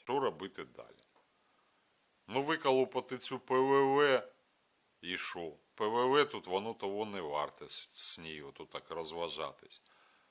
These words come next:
Повторно її використати, до речі, неможливо.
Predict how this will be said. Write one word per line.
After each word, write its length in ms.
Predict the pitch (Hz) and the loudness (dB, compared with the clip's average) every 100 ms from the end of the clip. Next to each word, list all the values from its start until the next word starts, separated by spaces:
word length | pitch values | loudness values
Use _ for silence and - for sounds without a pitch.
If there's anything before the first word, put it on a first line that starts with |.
| _ _ _ _ _ _ _ _ _ _ | _ _ _ _ _ _ _ _ _ _
Повторно 720 | 120 117 - 165 180 160 127 | 2 2 2 6 6 6 2
її 200 | 110 101 | 0 -2
використати, 680 | 98 101 - 82 80 - 82 | -4 -6 -2 -2 -2 -6 -8
до 140 | 73 85 | -4 -4
речі, 320 | 82 76 82 | -4 -6 -8
неможливо. 960 | 90 131 127 92 76 78 85 78 71 | -6 -4 -2 -2 -2 -8 -10 -12 -14